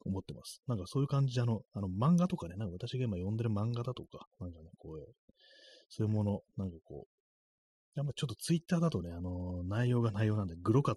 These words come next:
たりだとか、あの、まあ、ちょっと内容問題あるみたいな感じのものも多いんで、あんまこう話題にしないんですけども、なんかそういう、ちょっと、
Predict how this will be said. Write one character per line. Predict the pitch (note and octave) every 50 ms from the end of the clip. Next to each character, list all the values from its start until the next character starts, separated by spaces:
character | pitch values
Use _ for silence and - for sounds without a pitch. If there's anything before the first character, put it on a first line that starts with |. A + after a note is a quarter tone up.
| - -
た | -
り | F2 F2+
だ | E2+ F2
と | - F2
か、 | E2 - F2 D#2+ - _ _ -
あ | F2+ F2+
の、 | F2+ F2 F2 F2 F2 - - - - -
ま | -
あ、 | - -
ち | - -
ょ | -
っ |
と | - F#2
内 | F#2+ G2+ G2+
容 | G2
問 | F#2+ G#2 G#2+ G#2+
題 | A2 G#2+
あ |
る | G2+ E2
み | E2
た | - -
い | C2+
な | C#2 - _ - - - - - - - - -
感 | - - G#2+ F#2+
じ | G2
の | G2+
も | G2+ G#2+
の | G#2+ F#2+
も | E2+ F#2
多 | F#2
い | F2+
ん |
で、 | E2 E2
あ | E2
ん | F2
ま | F2+ F2+
こ | F2+ - F2
う | F2 F2+
話 | F#2 F#2+
題 | G2+ G#2+
に | G#2
し | - -
な | A2 A2
い |
ん | G2+
で | E2 D#2+
す | - -
け | -
ど | D2 C2
も、 | A1+ - - _ -
な | F#2+
ん | F2+
か | -
そ | - - A#2+
う | A#2+
い | B2 B2 A#2+ A#2+ A#2 A#2 A#2 A2+ A2+
う、 |
ち | -
ょ | _ _ _ _ - -
っ | -
と、 | - F2 D#2+ - -